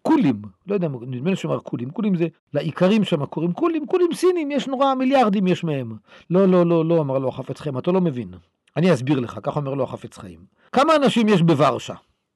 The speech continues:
אמר לו, "אני לא יודע, אולי שלושה מיליון אנשים." ורשה זה הייתה העיר הכי גדולה של פולין.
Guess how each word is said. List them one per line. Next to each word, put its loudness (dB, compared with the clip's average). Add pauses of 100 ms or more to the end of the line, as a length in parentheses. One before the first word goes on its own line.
(120)
אמר -4
לו, -2
"אני -4
לא 2
יודע, 4
אולי -6
שלושה -4
מיליון 2
אנשים." -4 (760)
ורשה -2
זה 0
הייתה 0
העיר -2
הכי -4
גדולה -4
של -14
פולין. -10